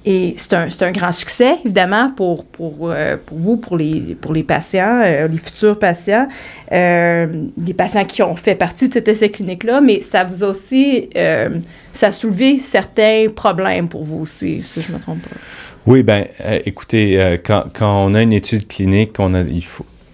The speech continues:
Speaker 2: il faut que les patients soient d'accord d'y participer. Ils ont le choix, euh, de, de, de faire les traitements standards ou de participer à une étude.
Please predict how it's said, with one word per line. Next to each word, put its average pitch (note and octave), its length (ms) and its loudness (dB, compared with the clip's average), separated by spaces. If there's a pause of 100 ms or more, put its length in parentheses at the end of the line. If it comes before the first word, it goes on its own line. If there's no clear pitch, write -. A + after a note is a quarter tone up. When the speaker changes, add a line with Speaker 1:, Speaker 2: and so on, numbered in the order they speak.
(120)
Speaker 2:
il F2 80 -4
faut G#2 200 2
que G2 160 0
les F#2 160 4
patients F#2 360 2
soient G2 160 -2
d'accord F2+ 400 0
d'y F#2 120 -8
participer. G#2+ 720 0
Ils F2+ 240 2
ont F2 360 4
le F2 180 4
choix, F#2 320 0
euh, F#2+ 800 2
de, F2 380 -4
de, D#2 500 -6
de E2 140 -4
faire F2 320 0
les E2 140 0
traitements - 360 -4
standards E2+ 640 0 (800)
ou B2 120 4
de G#2+ 140 6
participer - 520 -4
à F#2 60 2
une F2+ 100 2
étude. F#2 580 -2